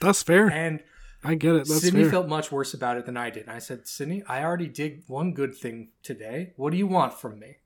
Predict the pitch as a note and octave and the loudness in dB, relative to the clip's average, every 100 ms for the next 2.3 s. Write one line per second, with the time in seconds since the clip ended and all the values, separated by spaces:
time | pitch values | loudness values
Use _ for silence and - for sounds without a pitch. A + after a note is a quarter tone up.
0 | _ - D#3 - D#3+ - - - _ _ | _ -2 0 2 0 -4 -10 -16 _ _
1 | _ - - - - - - - - D3+ | _ -8 -8 -10 -18 -2 0 2 6 8
2 | D3 C3 | 10 8